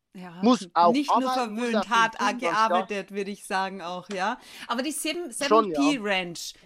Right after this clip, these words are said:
Speaker 1: wie ist es zu der gekommen?
Speaker 2: Mhm.
Speaker 1: Wer hat da den Stein ins Rollen gebracht? Weil das ist ja
Speaker 2: Die
Speaker 1: kein
Speaker 2: Seven P
Speaker 1: kleines
Speaker 2: Ranch,
Speaker 1: Projekt.
Speaker 2: ähm, ich war früher im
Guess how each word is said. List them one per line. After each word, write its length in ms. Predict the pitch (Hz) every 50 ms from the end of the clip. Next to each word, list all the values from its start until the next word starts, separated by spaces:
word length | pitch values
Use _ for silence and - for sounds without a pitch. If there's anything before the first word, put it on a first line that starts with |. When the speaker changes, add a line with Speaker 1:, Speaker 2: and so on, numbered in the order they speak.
| _
Speaker 1:
wie 100 | - 240
ist 100 | 311 - 370
es 140 | 311 -
zu 100 | - -
der 180 | 254 247 285 339
gekommen? 460 | 370 339 - 165 165 - 214 220 208
Speaker 2:
Mhm. 40 | 185
Speaker 1:
Wer 100 | 226 254
hat 180 | 269 254 254 -
da 80 | 254 294
den 160 | 330 320 302
Stein 640 | - - - - 208 180 180 180 185 185 170 147 - _ - - - _ _ - -
ins 280 | - 208 185 - - 180
Rollen 380 | 190 180 180 175 180 175 170
gebracht? 680 | 165 170 165 - 156 151 143 135 123 - - - - - - - - - - - - - - - - - - - - -
Weil 80 | - 185
das 80 | 196 220
ist 140 | 208 226 220
ja 100 | 240 208
Speaker 2:
Die 40 | 190
Speaker 1:
kein 120 | - 233 214
Speaker 2:
Seven 80 | 247
P 40 | 240
Speaker 1:
kleines 340 | 196 190 185 208 220 208 240
Speaker 2:
Ranch, 80 | 294 285 269 269
Speaker 1:
Projekt. 360 | 277 294 302 294 - - - 214
Speaker 2:
ähm, 180 | 220 226 226 - - - - - - - - - - - - - - - - - _ - - _ - - -
ich 180 | 240 226 -
war 140 | 233 247 233
früher 500 | - - - 220 247 269 285 269 269 -
im 220 | - 214 214 208